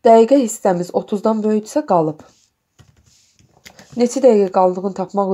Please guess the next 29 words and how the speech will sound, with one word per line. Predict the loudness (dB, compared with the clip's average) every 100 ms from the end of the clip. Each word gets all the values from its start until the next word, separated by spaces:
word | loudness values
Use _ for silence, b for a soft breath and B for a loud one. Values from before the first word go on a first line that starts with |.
| -4
üçün | -6 -2
də | 0 2 2 2 0
altmışdan | -2 -4 -12 -8 -6 -6 -8
otuz | -16 -16 -10
beşi | -10 -8 -12
çıxıram, | -10 -8 -4 -4 -6
qalır | -6 -6 -4 -6
iyirmi | -8 -8 -6
beş | -8 -10 -16
dəqiqə. | -16 -18 -20 B B B B B
On | -2 0 2
birə | 2 2
qalıb | 0 -2
iyirmi | -2 -4 -6
beş | -8 -10 -12
dəqiqə. | -12 -10 -10
Baxaq. | -6 -2 0 -2 -6 _ _ _ _ _ _ _
On | -6 -4
bir, | -4 -6 -8
bax, | -8 -6
ondan | -4 -2 -4 -4
on | -6 -6
bir |
arasında. | -6 -8 -10 -10
On | -6 -4 -4
birə | -4 -4
qalıb | -2 -4 -6 -8
iyirmi | -10 -10 -12
beş | -18